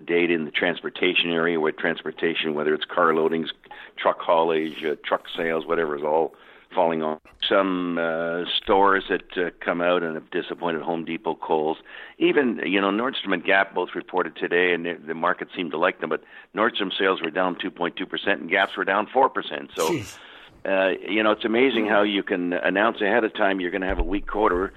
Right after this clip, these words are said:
Speaker 1: everyone adjusts their earnings estimate, and then you beat it.
Speaker 2: Right.
Speaker 1: <laughs> And, oh, they beat, you know. But anyway, they're, they're just poor quarters. So,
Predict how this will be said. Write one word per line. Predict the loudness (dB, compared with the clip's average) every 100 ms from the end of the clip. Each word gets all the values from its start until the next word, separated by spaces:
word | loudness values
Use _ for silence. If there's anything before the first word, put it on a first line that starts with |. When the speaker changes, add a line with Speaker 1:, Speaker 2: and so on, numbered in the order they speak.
| -4
Speaker 1:
everyone | 0 2 2 0
adjusts | 2 2 2 -2
their | 0
earnings | 0 0 0
estimate, | -2 -2 -6 -4
and | 0
then | 2 2
you | 2
beat | 4 4
it. | 4 0 -12 -20 -20 -8
Speaker 2:
Right. | -4 -4 -6
Speaker 1:
<laughs> | -14 -14 _ -14 -14 -2
And, | -2 -2 -16 -4 -2 2
oh, | 2 2
they | 2 2
beat, | -2 -4 -12 -20 _
you | 0
know. | 0 0 -6 -20 -10 0
But | 4
anyway, | 4 0 -2 2
they're, | 6 6 6
they're | 2
just | 2 -6 -2
poor | -2
quarters. | -2 -6 -6 -10
So, | -8